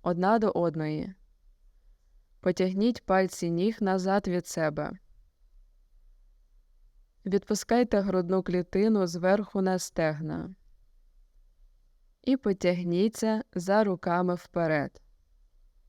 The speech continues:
Якщо вам потрібна якась опора під голову або під руки,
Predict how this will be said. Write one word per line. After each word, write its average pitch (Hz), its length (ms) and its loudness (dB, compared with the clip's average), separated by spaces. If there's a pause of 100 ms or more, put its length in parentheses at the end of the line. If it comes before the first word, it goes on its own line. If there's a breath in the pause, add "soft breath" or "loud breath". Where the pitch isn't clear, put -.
(1700)
Якщо 185 440 -2
вам 196 180 2
потрібна 190 480 0
якась 170 520 -2
опора 175 480 0
під 160 200 -2
голову 196 520 2
або 170 380 0
під 160 220 -4
руки, 175 560 0